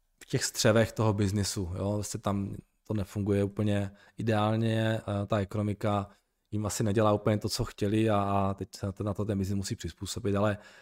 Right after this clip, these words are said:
asi bych tady taky čekal, že ty marže se vrátí do nějaké normální úrovně, ebitda marže jedenáct procent tady měli, deset, jedenáct, eh, net income marže nějakých š-,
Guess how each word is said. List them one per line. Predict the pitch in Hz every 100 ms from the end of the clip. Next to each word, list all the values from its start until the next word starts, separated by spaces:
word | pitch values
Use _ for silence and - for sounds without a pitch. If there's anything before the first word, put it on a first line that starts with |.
| - -
asi | - -
bych | 151 170
tady | 131 147
taky | 127 -
čekal, | - - 135
že | 120
ty | 139
marže | 123 110 113
se | 131
vrátí | 117 104 -
do | 113
nějaké | 113 107 -
normální | 113 101 104 104 110 110
úrovně, | 104 101 107 107 107 110 - - _ -
ebitda | 98 101
marže | 101 104 101
jedenáct | 104 107 107
procent | - 95 - 107
tady | 101 110 107 107
měli, | 107 107 107 107 107
deset, | 107 107 101
jedenáct, | 95 107 104 104 - _ - _ -
eh, | 98 95
net | 98 101
income | 101 110
marže | 101 98 104
nějakých | 98 110 98
š-, | - - -